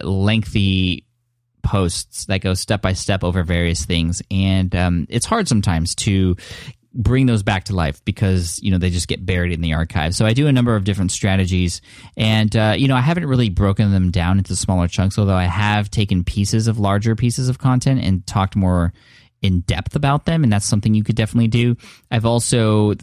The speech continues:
for example, I have one piece of epic content about how to start a newsletter. And I've actually made it easy for people to find that, especially because I do a lot of video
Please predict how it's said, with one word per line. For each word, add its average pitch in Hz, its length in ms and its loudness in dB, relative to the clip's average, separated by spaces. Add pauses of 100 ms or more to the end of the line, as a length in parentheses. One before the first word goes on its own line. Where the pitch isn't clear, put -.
for 107 140 -2
example, 98 320 2
I 95 60 2
have 95 240 0
one 92 260 2
piece 95 240 -2
of 87 180 -6
epic 82 240 -2
content 87 560 0
about 87 300 -4
how 98 140 -2
to 95 60 -4
start 95 260 -2
a 95 60 0
newsletter. 92 520 -4 (480)
And 110 120 0
I've 117 60 4
actually 107 240 0
made 98 160 2
it 92 180 -2
easy 120 300 0
for - 120 -6
people 85 240 -4
to 87 60 -2
find 73 300 -2
that, 82 240 -2
especially 98 400 -2
because 90 300 -2
I 85 80 2
do 87 160 0
a - 20 -2
lot 82 140 0
of 85 80 -4
video 87 500 0